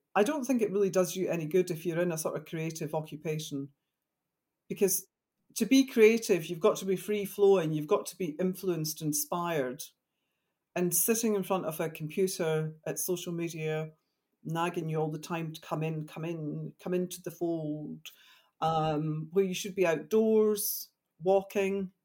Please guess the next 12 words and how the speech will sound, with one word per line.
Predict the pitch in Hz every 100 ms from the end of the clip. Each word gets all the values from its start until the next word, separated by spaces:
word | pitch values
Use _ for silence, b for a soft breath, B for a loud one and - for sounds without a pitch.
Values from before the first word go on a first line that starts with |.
| _ _ -
um, | 165 165 160 156 - _ _ _ -
experiencing | 180 - - - 185 185 190 185 190 180
what's | 180 - -
on | 170 165
your | 156
doorstep, | 160 170 175 - 185 165 -
maybe | 156 147
a |
further | 147 165 160 151
afield, | 151 - 196 196 190 190 b b
seeking | - - 170 160 151
inspiration, | 151 147 - 160 156 185 202 - 190 175 180 180